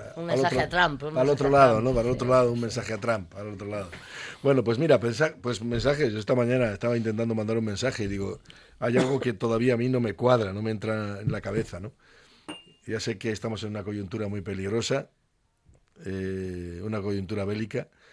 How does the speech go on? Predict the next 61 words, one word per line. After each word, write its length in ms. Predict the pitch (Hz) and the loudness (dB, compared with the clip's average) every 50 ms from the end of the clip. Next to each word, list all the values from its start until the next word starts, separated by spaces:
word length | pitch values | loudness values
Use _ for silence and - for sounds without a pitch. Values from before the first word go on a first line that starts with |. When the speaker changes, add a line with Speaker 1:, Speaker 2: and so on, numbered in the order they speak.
| - - _ _ | -20 -20 _ _
Speaker 2:
pero 380 | _ 104 104 98 101 95 95 92 | _ -4 -4 -2 -2 -4 -4 -4
yo 320 | 92 101 113 117 120 123 107 | -4 -2 0 0 0 -2 -4
lo 200 | 98 98 101 98 | -4 -4 -2 -2
de 80 | 98 | -2
la 80 | 98 98 | -4 -6
escalada 340 | 95 - - 104 117 123 120 | -8 -8 -6 -4 -2 -2 -2
armamentística 720 | 107 104 107 104 101 92 - 127 - - 123 98 120 113 | -4 -4 -6 -8 -8 -8 -8 -8 -8 -6 -6 -4 -4 -4
no 140 | 107 107 110 | -4 -4 -6
me 100 | 107 104 | -6 -6
acaba 260 | 90 104 98 95 92 | -6 -6 -6 -6 -8
de 60 | 90 | -10
entrar 220 | 90 82 - 95 90 | -10 -10 -10 -10 -10
en 60 | 85 | -10
la 60 | 82 78 | -12 -4
cabeza. 380 | 73 - - - - - - - - - - | -2 -2 -2 -2 -8 -16 -20 -20 -20 -18 -16
¿Qué 80 | - 92 | -14 -10
quieres 240 | 85 95 87 85 - | -10 -10 -10 -10 -8
que 100 | - - | -8 -8
os 100 | - - | -8 -6
diga? 160 | - - - - - - - - - - - - - _ _ - | -8 -8 -8 -8 -12 -14 -20 -20 -20 -20 -20 -20 -20 _ _ -12
Y 120 | 107 110 | -8 -8
estamos 340 | 101 - - 120 117 104 104 | -6 -4 -4 -4 -4 -4 -6
en 80 | 104 | -8
una 160 | 110 110 104 98 98 98 | -8 -8 -8 -8 -8 -8
escalada 580 | - 92 - - 107 104 110 110 110 117 120 - | -10 -12 -10 -8 -8 -6 -4 -2 -2 -4 -4 -4
brutal 640 | - 104 101 113 120 123 120 107 - 139 117 90 80 - - - | -10 -8 -6 -2 0 0 0 2 2 2 2 0 -4 -10 -16 -10
ahora 240 | - 101 98 92 90 | -8 -8 -6 -6 -6
mismo. 340 | 92 101 90 85 82 78 - | -6 -8 -8 -10 -12 -14 -18
<laughs> 60 | _ - - - - _ _ _ _ _ _ _ _ _ - | _ -20 -20 -20 -20 _ _ _ _ _ _ _ _ _ -8
Ah, 280 | - 98 143 135 120 - - | -2 0 2 2 2 2 0
¿qué 80 | 151 | -2
me 160 | 123 110 113 | 0 2 2
dice? 300 | 117 131 127 95 110 92 - - 214 - - | 0 0 0 -2 -6 -6 -2 0 -2 0 0
Que 100 | - - | -2 0
se 60 | 117 | 2
va 80 | 135 139 | 2 2
a 60 | 143 | 4
poner 180 | 135 139 139 139 | 4 4 4 6
a 20 | |
llorar, 320 | 139 131 131 151 151 135 107 | 6 6 8 8 6 6 4
dice 260 | 156 151 110 123 120 | 2 0 0 -2 -4
Pedro 220 | 110 123 120 127 | -4 -2 -2 -2
Speaker 1:
Sí, 60 | 123 | -2
Speaker 2:
Luis. 520 | 135 143 139 143 143 139 139 135 - - - - - - | 0 0 0 0 0 -4 -6 -8 -10 -12 -12 -10 -6 -4
Speaker 1:
sí, 80 | 202 | -4
Speaker 2:
Bueno, 60 | 165 - 135 127 127 117 - | -2 4 6 6 6 6 4
Speaker 1:
parece 180 | - 143 135 | -2 -8 -8
tal, 240 | 120 139 131 135 131 - - - - | -8 -8 -8 -8 -10 -14 -20 -10 0
tal 80 | 113 123 | 4 4
Speaker 2:
no, 100 | 127 113 | 4 4
pero 160 | 104 147 147 | 4 2 0
es 60 | 139 | 0
Speaker 1:
cual. 80 | 127 120 | 0 -2
Speaker 2:
que 80 | 117 123 | -2 -2
estamos 320 | 117 - 127 127 131 110 | 2 2 4 4 4 4
en 80 | 127 127 | 4 2
una 120 | 127 127 | 2 2
escalada 340 | 113 - 117 117 120 117 113 | 2 2 4 4 6 4 4
armamentística 680 | 104 110 107 107 101 95 113 107 - 120 110 117 104 | 2 0 -2 -2 -2 -4 -4 -4 -4 -2 -2 -2 -2
que 160 | 95 107 101 | -2 -4 -2
no, 300 | 98 104 113 117 123 - | 0 0 2 0 0 -2